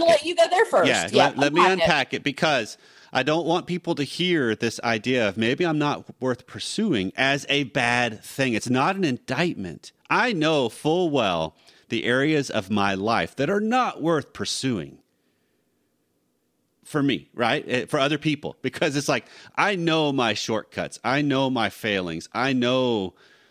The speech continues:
Speaker 1: the underhanded side of myself, that I can be lazy, that I can be conniving <laughs> at times, and I can be, you know, the path of least resistance on a lot of things that I don't,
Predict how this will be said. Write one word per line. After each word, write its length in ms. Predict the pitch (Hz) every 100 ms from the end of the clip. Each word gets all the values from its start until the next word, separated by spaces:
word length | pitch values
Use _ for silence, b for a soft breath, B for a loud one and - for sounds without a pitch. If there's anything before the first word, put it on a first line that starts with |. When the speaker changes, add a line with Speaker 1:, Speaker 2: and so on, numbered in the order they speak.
| b -
Speaker 1:
the 180 | 107
underhanded 560 | 113 117 110 113 104 98
side 340 | - 104 95
of 140 | 85 -
myself, 640 | 80 73 - - - - _ _ _ _ _ _ _ _ _ _
that 80 | 90
I 100 | 98
can 160 | - 120
be 160 | 123
lazy, 640 | 117 117 113 92 - 71 - b b b
that 100 | 82
I 80 | 87
can 200 | - 104
be 180 | 120 117
conniving 840 | - 135 135 127 117 98 82 69 -
<laughs> 60 |
at 180 | 92 101
times, 500 | - 107 101 107 -
and 180 | - 113
I 60 | 107
can 220 | 143 123
be, 300 | 139 135 - B B B -
you 120 | 135
know, 280 | 113 123 - b b - _ _ 110
the 260 | 85 117
path 300 | - 127 131
of 100 | 135
least 240 | 120 135 -
resistance 800 | 139 151 147 - 80 - - - b b b - -
on 260 | 113 107
a 120 | - 104
lot 320 | 107 107 104
of 80 | -
things 340 | 107 90 82
that 100 | 101
I 80 | 98
don't, 280 | 110 123